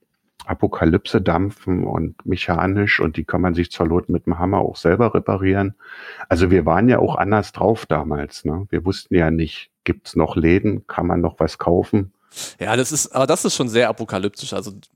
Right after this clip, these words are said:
Speaker 2: man wusste schon so eine grobe Richtung, man wusste halt nicht ganz genau, ey, wie viel lege ich mir hin, ne? Wann wird das besser und so weiter und so fort.
Speaker 1: Ja.
Speaker 2: Aber Axel,
Speaker 1: Aber
Speaker 2: dieses
Speaker 1: es war
Speaker 2: Thema
Speaker 1: schon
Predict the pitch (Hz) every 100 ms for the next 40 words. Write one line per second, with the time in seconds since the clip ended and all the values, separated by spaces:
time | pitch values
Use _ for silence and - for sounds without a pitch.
0 | 104 101 117 139 - 117 135 123 120 110
1 | 123 143 131 - 135 120 123 - 135 123
2 | 131 135 131 127 127 123 117 123 113 104
3 | - 147 113 98 98 - 95 98 95 113
4 | 135 113 113 113 113 - 123 - 113 107
5 | 107 104 101 104 95 - 101 98 92 -
6 | - 87 95 101 _ 113 135 160 214 165
7 | 110 - 170 180 165 139